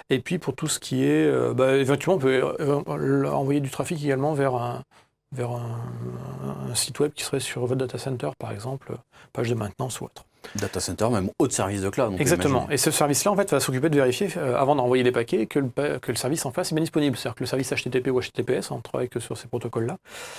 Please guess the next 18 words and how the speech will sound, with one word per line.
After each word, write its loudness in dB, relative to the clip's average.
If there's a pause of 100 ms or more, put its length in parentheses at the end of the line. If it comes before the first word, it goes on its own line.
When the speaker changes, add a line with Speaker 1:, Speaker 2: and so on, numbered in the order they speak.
(200)
Speaker 1:
euh, 2
est 2
bien, 4
euh, 4
disponible, 2
euh, 2
plus, -6
euh, 2
avant 4
d'envoyer 6
la 8
requête 2
et 2
de -2
rediriger 4
les 4
clients 0
là-dessus. -6